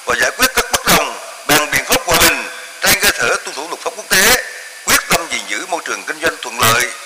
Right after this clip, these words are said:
ổn định, tạo niềm tin vững chắc cho các nhà đầu tư, bảo, bảo đảm giao lưu thương mại thuận lợi, đóng góp tích cực cho hòa bình, hợp tác, phát triển và thịnh vượng chung của khu vực chúng ta.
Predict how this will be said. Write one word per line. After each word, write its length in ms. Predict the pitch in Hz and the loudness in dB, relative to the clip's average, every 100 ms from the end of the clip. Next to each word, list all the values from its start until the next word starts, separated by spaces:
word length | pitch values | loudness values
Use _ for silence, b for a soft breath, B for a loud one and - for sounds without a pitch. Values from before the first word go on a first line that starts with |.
| - | -8
ổn 160 | 120 139 | -2 2
định, 300 | 180 147 147 - - - | 4 2 -2 -10 -14 -4
tạo 220 | - - 165 | 2 2 2
niềm 100 | 151 - | -2 0
tin 120 | 208 185 | -2 -2
vững 140 | 127 - | -4 2
chắc 140 | 262 - | 2 4
cho 60 | 185 | -2
các 160 | 185 | 0
nhà 120 | 135 123 | 0 2
đầu 120 | 123 120 | 0 2
tư, 300 | 202 196 131 - - - - - - - | 2 2 -4 -14 -16 -18 -18 -18 -20 -6
bảo, 140 | 101 147 - | 0 0 0
bảo 180 | - 127 143 | 2 4 4
đảm 180 | 113 - - - - 147 | 4 2 -8 -14 -8 2
giao 160 | 175 | 4
lưu 240 | 160 165 160 170 | 4 2 -2 -6
thương 160 | 165 | -4
mại 160 | 127 101 110 | -2 -2 -2
thuận 160 | 110 | 0
lợi, 180 | 107 107 117 - - - - - - | 4 4 2 -4 -14 -16 -18 -16 -2
đóng 200 | 226 220 | -2 2
góp 200 | 208 - | -2 0
tích 140 | - - | -4 -2
cực 100 | - - | -6 0
cho 120 | 165 | 2
hòa 160 | 151 147 | 4 6
bình, 260 | 139 123 - - - - | 4 2 -6 -12 -10 -2
hợp 200 | - - | 0 4
tác, 160 | 233 269 - - - | 4 4 -2 -10 -8
phát 240 | - 254 180 | 0 0 2
triển 180 | 147 208 254 - - | 0 2 -2 -8 -6
và 140 | - 214 | 2 2
thịnh 140 | 151 143 | 2 -4
vượng 180 | 127 - | -6 0
chung 280 | - 220 156 - - - | 2 2 -4 -10 -14 -6
của 100 | 151 | -4
khu 100 | 160 | -2
vực 120 | 143 - | -2 -4
chúng 100 | 160 | -2
ta. 160 | 160 | 2